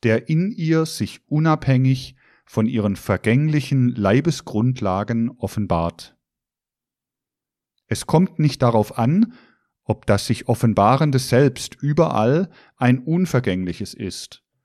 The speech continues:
sondern darauf, ob die Offenbarung für die Seele so geschieht, dass dabei nicht ihre vergängliche Leibesgrundlage in Betracht kommt,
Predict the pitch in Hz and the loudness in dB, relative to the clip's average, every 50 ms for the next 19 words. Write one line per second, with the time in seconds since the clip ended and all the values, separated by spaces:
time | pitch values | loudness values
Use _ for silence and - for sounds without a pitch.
0 | _ _ _ _ _ _ _ - - 110 101 95 101 98 95 - 92 95 117 131 | _ _ _ _ _ _ _ -6 -4 -2 -2 0 0 -2 0 0 2 2 2 2
1 | 143 165 170 190 208 196 - - - _ _ _ _ _ _ _ - 127 127 - | 2 0 0 0 -2 -4 -8 -14 -20 _ _ _ _ _ _ _ -4 -4 -2 -2
2 | - 131 139 139 127 - 127 117 117 101 110 135 156 180 180 180 180 - - 131 | -2 0 0 0 0 0 0 2 4 4 4 4 4 2 0 0 -2 -2 -2 0
3 | 110 107 101 - - - 139 160 175 165 117 98 - - - 131 139 156 - 156 | 0 0 0 -2 -2 -2 0 2 2 2 2 0 0 -2 -2 -2 0 0 0 -2
4 | - - - - 110 127 165 170 - - _ _ _ _ _ _ _ _ _ - | -2 -2 -2 -2 -2 -2 -2 -6 -8 -14 _ _ _ _ _ _ _ _ _ -4
5 | 107 98 - - 113 120 131 151 143 127 123 127 - - - - - - _ - | -4 -2 0 2 2 4 4 4 4 4 6 4 4 2 0 -6 -16 -14 _ -2
6 | 120 113 98 104 - - 107 95 - 104 123 151 165 165 175 160 - 165 143 104 | -2 0 0 -2 -2 -2 -2 0 0 0 2 2 0 0 0 0 0 0 2 2
7 | 90 98 120 127 156 139 - - - - 104 113 123 123 120 110 101 104 113 120 | 2 2 2 2 0 -2 -2 -6 -6 -2 0 0 0 0 -2 -2 -2 -2 -2 -4
8 | - 127 127 117 117 120 117 - 110 107 107 - - - - 139 135 151 170 - | -6 -4 -2 -2 -2 -2 -2 0 -2 -2 -4 -4 -10 -6 -4 -2 -2 -2 -4 -8
9 | - - | -10 -16